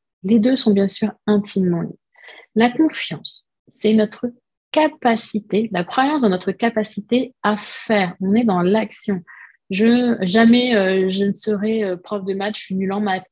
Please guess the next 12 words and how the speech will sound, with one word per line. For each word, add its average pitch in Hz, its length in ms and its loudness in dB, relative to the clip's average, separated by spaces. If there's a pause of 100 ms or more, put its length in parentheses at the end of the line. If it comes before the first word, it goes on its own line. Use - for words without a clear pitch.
(340)
Euh, 175 200 -4
jamais, 226 580 4
euh, 196 80 0
je 196 100 -2
n'arriverai 196 380 -2
à 214 40 -4
monter 190 280 -6
ce - 140 -8
business, 196 680 -6
euh, 175 260 -4
j'ai 180 200 -6
jamais 208 440 -4